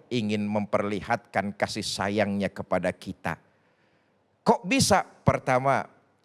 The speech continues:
ujian yang Allah berikan kepada kita sudah pasti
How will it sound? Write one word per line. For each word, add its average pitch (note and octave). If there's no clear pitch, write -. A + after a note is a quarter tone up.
ujian C#3+
yang C#3
Allah C3
berikan A#2+
kepada A2+
kita G#2+
sudah C#3
pasti C#3+